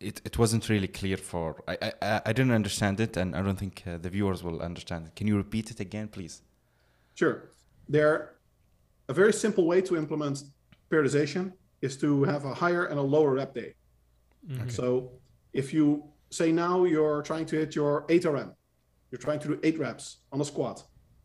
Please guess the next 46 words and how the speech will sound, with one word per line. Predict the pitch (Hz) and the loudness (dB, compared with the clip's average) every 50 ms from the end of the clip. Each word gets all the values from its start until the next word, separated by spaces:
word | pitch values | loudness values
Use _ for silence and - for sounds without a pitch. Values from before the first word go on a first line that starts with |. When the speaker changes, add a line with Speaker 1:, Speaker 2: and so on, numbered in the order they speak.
| _ _ _ _ _ _ - | _ _ _ _ _ _ -10
Speaker 2:
and | 127 131 131 135 135 139 - | -8 -6 -4 -4 -6 -4 -2
you're | 139 139 139 | 0 0 0
trying | 139 - 151 151 151 | 0 0 -2 -2 -2
to | 143 160 151 | 0 0 0
add | 143 - | 0 2
weight, | 160 165 175 180 180 - - - _ - 139 | 2 4 4 2 2 -2 -12 -16 _ -8 -6
and | 139 147 143 143 143 | -4 -2 -2 -2 -2
you | 147 147 151 - - _ _ _ _ _ _ _ | -2 -4 -4 -6 -10 _ _ _ _ _ _ _
want | 143 147 151 - | -4 -4 -2 0
to | 156 | 0
hit | 160 - 165 | 0 2 2
eight | 160 156 | 2 2
reps | 165 156 151 - 170 | 2 0 -2 -2 -2
again. | 147 143 - 98 - - _ _ _ _ _ _ _ _ _ _ _ _ _ - | -2 -2 -4 -4 -8 -16 _ _ _ _ _ _ _ _ _ _ _ _ _ -10
At | - - | -4 0
some | 185 190 180 | 0 0 2
point, | 185 180 185 180 180 - - | 2 2 2 0 -2 -4 -6
that | 165 143 | -6 -4
becomes | 147 143 151 147 147 | -4 -2 -2 -2 -2
impossible. | 143 139 147 135 131 139 123 107 101 98 - - _ _ _ _ _ _ _ _ _ _ _ _ _ _ _ _ - | -2 0 -2 -2 -4 -4 -8 -10 -12 -12 -14 -20 _ _ _ _ _ _ _ _ _ _ _ _ _ _ _ _ -4
Then | 127 147 156 170 190 196 - - - _ _ | 0 2 2 2 2 0 -4 -10 -18 _ _
what | 139 135 - | -8 -6 -4
you | 123 | -2
can | 131 131 | 0 2
do | 139 165 175 160 139 - - - - _ _ _ _ _ _ _ _ - | 6 6 8 6 6 4 -2 -8 -16 _ _ _ _ _ _ _ _ -2
is | 143 143 147 147 143 - - - _ _ _ _ _ _ _ _ - - - _ - | 2 2 2 2 0 -6 -12 -14 _ _ _ _ _ _ _ _ -20 -20 -20 _ -2
you're | 139 143 | 0 2
gonna | 147 156 151 | 4 4 4
have, | 151 147 143 147 - | 4 2 0 0 0
say, | - 160 151 147 147 147 151 - | 2 2 2 2 2 0 -4 -4
a | - - | -6 -10
five | - - 170 175 185 180 180 | -4 -2 2 4 4 4 4
and | 160 | 2
a | 151 | 0
ten | - - 196 175 | 0 0 2 2
R | 151 139 123 | 2 0 -2
M | 110 101 85 - _ _ - | -4 -6 -10 -16 _ _ -14
instead | 139 139 - 143 135 | -10 -4 -2 -2 -2
of | 117 | -2
the | 139 - 139 | 0 2 2
eight | 143 139 135 | 2 2 2
R | 127 113 107 | -2 -4 -6
M. | 98 92 - - - - _ _ _ _ _ _ _ _ _ _ - _ _ _ - | -6 -10 -14 -18 -20 -20 _ _ _ _ _ _ _ _ _ _ -20 _ _ _ 0
So | 151 | 4
you | 147 147 | 6 6
have | 143 139 139 - | 6 4 2 -2